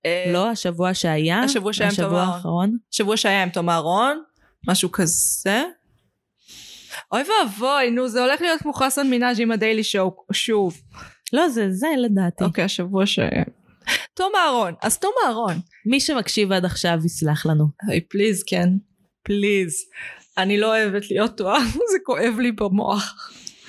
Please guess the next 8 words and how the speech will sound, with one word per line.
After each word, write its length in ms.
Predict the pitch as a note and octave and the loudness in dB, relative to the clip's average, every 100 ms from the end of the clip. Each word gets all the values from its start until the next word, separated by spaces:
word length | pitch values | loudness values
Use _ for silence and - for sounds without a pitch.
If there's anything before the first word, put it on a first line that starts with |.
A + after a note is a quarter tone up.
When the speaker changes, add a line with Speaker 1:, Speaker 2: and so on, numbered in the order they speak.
| - - - - - - | -6 -2 -4 -6 -8 -4
Speaker 1:
אז 160 | A3 - | -2 0
תום 140 | D4 | 0
אהרון 360 | D#4 D4 D#4 A#3+ | 0 0 0 -2
באמת 280 | A#3 A3 | 0 -2
הכי 200 | A3+ A#3+ | -2 -4
קרוב 320 | A3 G3+ G#3+ B3+ | 0 2 2 0
לזה. 180 | C#4 E4 - | -2 -2 0
אגב, 240 | B3 C4 | -2 -2